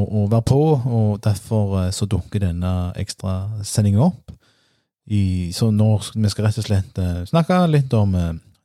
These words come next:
nyhetene som har dukket opp i dag. Vi har en, eh, liten prat med, eh, foreløpige daglig leder i Bryne, Bjarne Berntsen, en kort prat med han.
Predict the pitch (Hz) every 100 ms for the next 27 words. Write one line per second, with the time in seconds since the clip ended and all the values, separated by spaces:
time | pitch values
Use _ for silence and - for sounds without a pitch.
0 | 101 107 110 107 104 98 - 98 98 107
1 | 147 139 156 147 143 139 127 113 107 101
2 | 101 107 101 92 90 87 80 - - -
3 | - _ _ _ - 92 90 90 92 90
4 | - 90 85 90 - _ _ _ _ _
5 | _ _ _ 95 92 92 120 104 104 117
6 | 123 113 101 95 107 104 110 104 104 92
7 | 90 117 117 107 95 87 87 110 143 -
8 | 165 101 113 107 - - 98 95 92 170